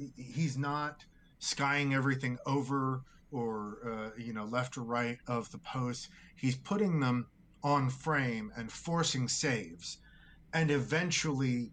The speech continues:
those start coming good. Those start sneaking past the keeper. Uh, some of it, I think, is, you know, maybe still a matter of fitness and familiarity. We talked about the fact that he missed the first match with visa issues and, you know, then had to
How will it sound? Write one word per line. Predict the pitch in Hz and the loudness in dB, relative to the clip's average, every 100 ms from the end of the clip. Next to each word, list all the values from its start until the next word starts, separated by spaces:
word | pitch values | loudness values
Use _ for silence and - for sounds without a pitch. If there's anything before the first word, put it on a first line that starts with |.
| - - - - - | -14 -20 -20 -20 -2
those | 143 139 139 131 | 2 4 4 2
start | - - 123 117 | 0 2 0 0
coming | - 117 110 | -4 -4 -4
good. | 107 110 98 | -4 -6 -4
Those | - 117 113 | -4 -2 -2
start | - 117 104 | -2 -4 -4
sneaking | 131 123 - 113 | -6 -6 -8 -10
past | 120 113 - | -6 -6 -6
the | 107 | -10
keeper. | 101 117 110 110 107 104 - - - - | -12 -10 -8 -6 -8 -10 -20 -20 -20 -10
Uh, | 123 107 104 104 | -4 -2 -2 -4
some | - - 131 | -4 0 2
of | 131 120 | 2 2
it, | 123 | 0
I | 123 | -2
think, | 120 117 113 | -4 -6 -6
is, | 117 107 - - - - - - | -6 -6 -8 -12 -20 -20 -20 -8
you | 113 | -6
know, | 107 | -4
maybe | 104 110 110 | -4 -6 -6
still | - 123 113 | -4 -2 -2
a | |
matter | 110 110 107 | -2 -2 -2
of | 101 | -4
fitness | - 123 120 113 | -6 -6 -6 -6
and | 117 | -8
familiarity. | - 110 107 110 110 110 113 113 110 - - - - - - | -8 -8 -6 -4 -2 -2 -2 -4 -8 -14 -20 -20 -20 -20 -2
We | 120 | -2
talked | - 107 107 | 0 -2 -2
about | 107 107 | -4 -4
the | 107 | -4
fact | - 107 | -4 -4
that | 104 | -6
he | 104 | -6
missed | 104 - | -6 -6
the | - | -10
first | 110 104 107 | -8 -8 -4
match | 104 101 - | -4 -4 -10
with | 95 | -6
visa | 127 123 120 117 | -4 -2 -4 -4
issues | 110 113 110 104 104 | -6 -4 -6 -6 -6
and, | 101 104 | -6 -6
you | 113 | -6
know, | 101 | -6
then | 98 107 | -4 -6
had | 104 95 | -6 -8
to | 101 | -10